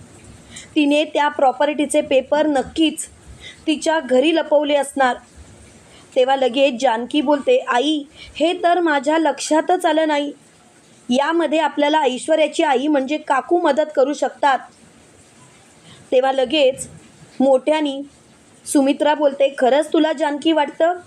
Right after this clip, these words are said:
की वीणबाई आपल्याला मदत करतील?" तेव्हा लगेच जानकी बोलते, "हो, नक्कीच." आणि लगेच जानकी आणि ऋषिकेश ऐश्वर्याच्या आईला फोन करतात.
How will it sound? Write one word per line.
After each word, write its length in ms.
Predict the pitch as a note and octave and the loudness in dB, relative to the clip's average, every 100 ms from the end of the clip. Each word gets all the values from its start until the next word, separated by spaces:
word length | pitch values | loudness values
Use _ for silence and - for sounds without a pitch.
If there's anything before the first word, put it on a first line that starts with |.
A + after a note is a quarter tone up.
| - - - - - - - - - | -20 -20 -20 -20 -20 -20 -20 -18 -2
की 120 | D#4+ | 0
वीणबाई 580 | B3+ C#4 D#4+ E4 D4 D4+ | 0 0 2 2 0 -2
आपल्याला 400 | C#4 C#4 C#4+ D4+ | -2 -2 0 0
मदत 360 | C#4 B3 D4 - | 0 0 -2 0
करतील?" 640 | C4+ A#3+ D#4 F#4+ G4+ _ _ - | -4 -2 -2 -2 -2 _ _ -2
तेव्हा 180 | A#3+ C4+ | 2 2
लगेच 300 | C4+ B3 D4 B3 | 0 0 -2 0
जानकी 340 | B3 B3 D4 | -2 -2 -2
बोलते, 320 | C#4 C4 D4 | 0 2 2
"हो, 220 | C4 C4+ | 2 2
नक्कीच." 580 | F4+ D#4 - - F4 F4 - - - | 2 -2 -6 -2 -2 -2 -12 -20 -8
आणि 260 | D4+ E4+ E4+ | -2 0 2
लगेच 320 | D#4 E4+ E4 B3 | 0 0 -2 0
जानकी 400 | C#4 C4 C#4 D#4+ | -2 -2 -2 -2
आणि 180 | D#4+ | 0
ऋषिकेश 680 | D4+ C4 E4 D#4+ D4+ B3 - - - - - - - - - | -2 -4 -6 -2 0 -2 -4 -18 -20 -20 -20 -20 -20 -18 -4
ऐश्वर्याच्या 680 | C#4+ C#4 E4 E4 D#4 D4+ E4+ | -2 -2 -2 0 0 0 0
आईला 320 | B3 C#4+ D4+ | 0 0 -4
फोन 300 | D4+ C4 C#4 | 0 0 0
करतात. 380 | D4 B3+ B3+ A#3+ | 0 0 0 0